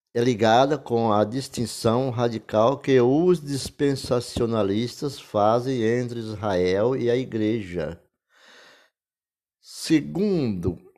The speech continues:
a sua teoria, Jesus ofereceu o reino literalmente aos judeus,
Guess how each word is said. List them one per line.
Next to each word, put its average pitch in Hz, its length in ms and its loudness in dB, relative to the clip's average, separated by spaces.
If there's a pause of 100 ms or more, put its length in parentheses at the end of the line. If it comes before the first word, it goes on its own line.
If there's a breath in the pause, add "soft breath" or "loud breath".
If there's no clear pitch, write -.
a 101 120 -4
sua 151 340 -2
teoria, 110 640 -2 (140)
Jesus 117 600 2
ofereceu 135 920 0
o 117 120 -2
reino 139 600 2
literalmente 131 960 0
aos 123 240 2
judeus, 117 560 -4